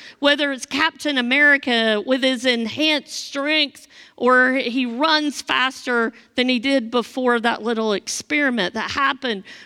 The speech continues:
or the Incredible Hulk, or Black Widow. Like, they have these superhero powers that are special to them.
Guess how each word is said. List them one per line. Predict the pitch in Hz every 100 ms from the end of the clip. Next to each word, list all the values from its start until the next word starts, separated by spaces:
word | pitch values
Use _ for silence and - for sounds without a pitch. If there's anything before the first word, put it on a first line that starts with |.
| -
or | 277
the | 269 269
Incredible | 254 - 311 320 262 233 185
Hulk, | - 320 320 214 - - - _ _ _ _ _ _ _ _ _ _
or | 220 220 208 196 196 190 _ _ 269 -
Black | - 233 233
Widow. | 214 214 262 214 190 - - - - _
Like, | 294 277 247 - _ -
they | 214 285 277
have | 294 311 302
these | 269 247 240
superhero | - 370 381 311 262 247 311 294 262 226
powers | 247 349 359 320 262
that | 262 262
are | 240 226
special | - 349 359 - 233
to | - 262
them. | 226 349 349 277